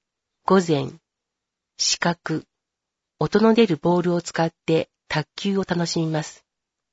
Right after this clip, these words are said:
輝き音楽療法。第四水曜日、午後、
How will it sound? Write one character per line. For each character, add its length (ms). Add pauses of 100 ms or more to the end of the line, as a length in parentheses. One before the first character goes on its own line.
(880)
輝 360
き 180
音 180
楽 220
療 260
法。 320 (580)
第 260
四 200
水 300
曜 200
日、 240 (640)
午 160
後、 240